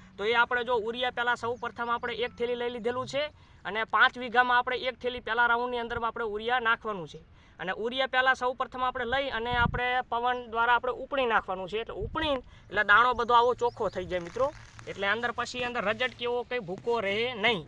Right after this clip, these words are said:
અને આપણે એગ્રોને અહીંયાથી આપણે લાવ્યા છીએ જો બે કિલોનું ડબલું હશે હુમિકનું.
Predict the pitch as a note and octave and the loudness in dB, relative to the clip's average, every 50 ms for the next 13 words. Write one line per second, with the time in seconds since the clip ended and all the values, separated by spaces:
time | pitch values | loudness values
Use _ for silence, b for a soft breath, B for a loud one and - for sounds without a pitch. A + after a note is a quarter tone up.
0 | B B B B B - F3 G#3 A#3 - G3+ G#3+ A3+ B3+ B3+ C4 C4 C4 C4 A3+ | B B B B B -8 -2 0 2 4 4 4 4 4 2 2 4 4 4 4
1 | G#3 A3+ A#3+ A#3+ B3+ C4 C4 C4 C4 C4 C4 C4 C4 C4 - C4 C4 C4 C4 C4 | 4 2 2 2 0 -2 0 0 -2 -2 0 0 -2 -2 -4 -8 -6 -6 -2 0
2 | C4 B3+ B3+ C4 C4 B3+ B3+ B3+ B3+ B3+ C4 C4 B3+ - - C4 C4 C4 C4 A#3+ | -2 -2 -2 -2 -2 0 0 0 2 2 0 0 0 -2 -4 -4 -4 -4 -2 -2
3 | B3+ B3+ B3 A3 A#3 B3 B3+ B3 B3+ A#3+ B3 B3 A#3+ A#3 A#3+ A#3 A#3+ B3 B3 - | 0 0 2 4 4 2 2 2 0 -2 -2 0 0 -2 -2 0 0 0 0 0
4 | B3 A3+ F#3 F#3+ A3 B3 B3+ A3+ - E3+ D#3 C#3+ | -2 -2 -2 0 0 -2 -2 -4 -6 -10 -12 -12